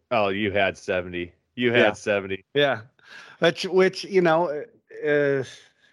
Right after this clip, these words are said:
Speaker 2: is neither here nor there. You know, I wanted to make sure. My thing is that I have a goal, you know, to, to clean one fifty. I wanna at least hit fifteen kilos over that
Speaker 1: Mm-hmm.
Speaker 2: pretty consistently in the
Speaker 1: Yeah.
Speaker 2: front squat.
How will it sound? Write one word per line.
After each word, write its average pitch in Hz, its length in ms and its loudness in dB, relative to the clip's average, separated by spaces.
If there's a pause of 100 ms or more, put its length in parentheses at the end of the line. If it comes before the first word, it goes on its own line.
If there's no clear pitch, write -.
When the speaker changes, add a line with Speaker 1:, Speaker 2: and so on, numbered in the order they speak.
(500)
Speaker 2:
is 139 240 0
neither 139 220 2
here 123 140 0
nor 120 180 2
there. 113 280 2
You 127 120 -2
know, 120 60 0
I 123 120 0
wanted 127 340 0
to 117 60 -8
make 117 220 -2
sure. 113 340 -2 (360)
My 151 180 0
thing 143 280 -4
is 120 160 -4
that 123 120 2
I 127 100 0
have 135 140 0
a 120 40 -4
goal, 113 460 0 (320)
you 123 140 0
know, 113 400 0 (200)
to, 110 440 0
to 123 120 -6
clean 117 420 0
one 110 160 0
fifty. 110 480 -2 (360)
I 131 80 0
wanna 139 240 2
at 113 160 -4
least 127 280 0
hit 135 280 0
fifteen 131 460 0
kilos 117 400 2
over 110 240 2
that 110 340 -2 (440)
Speaker 1:
Mm-hmm. 107 220 -12
Speaker 2:
pretty 135 160 0
consistently 113 800 -4 (340)
in 113 120 0
the 95 60 0
Speaker 1:
Yeah. 80 60 -2
Speaker 2:
front 107 180 -2
squat. 117 360 -4